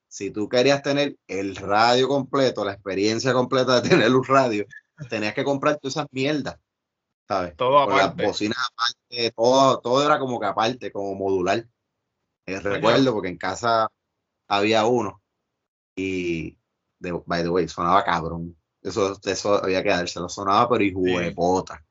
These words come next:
Speaker 2: En casa había uno
Speaker 1: Se
Speaker 2: también,
Speaker 1: pegó el
Speaker 2: y era una, era como estar en el, se sentía como estar en el cine, ver una película en una de esas pendejadas, ¿eh?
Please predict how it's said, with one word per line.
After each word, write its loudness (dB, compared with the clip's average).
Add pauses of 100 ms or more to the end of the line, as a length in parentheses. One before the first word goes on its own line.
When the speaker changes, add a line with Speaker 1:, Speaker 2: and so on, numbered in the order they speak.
(180)
Speaker 2:
En -6
casa -2
había 0
uno -4
Speaker 1:
Se 0
Speaker 2:
también, -4
Speaker 1:
pegó -2
el -8 (360)
Speaker 2:
y -12
era -2
una, -12 (220)
era -2
como -4
estar -2
en -2
el, -2
se -6
sentía -6
como -2
estar -2
en -2
el -2
cine, -6
ver -4
una -2
película -4
en -6
una -8
de -4
esas -10
pendejadas, -6
¿eh? -14